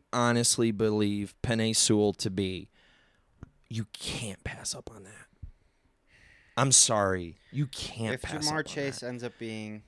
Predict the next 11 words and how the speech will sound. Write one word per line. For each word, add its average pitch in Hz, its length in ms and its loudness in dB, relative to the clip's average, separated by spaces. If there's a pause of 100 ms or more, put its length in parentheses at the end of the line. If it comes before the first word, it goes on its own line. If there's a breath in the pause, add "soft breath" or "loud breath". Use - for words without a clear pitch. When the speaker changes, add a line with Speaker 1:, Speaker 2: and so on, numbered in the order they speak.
Speaker 1:
Elijah 175 440 6
Moore 143 260 8
was 127 180 4
available 107 460 4
at - 80 -6
forty-six. - 760 -6
Speaker 2:
Yeah, 113 120 -8
but 104 260 -10 (280)
say 117 260 -8
this. 98 340 -12 (180)
Uh, 113 280 -2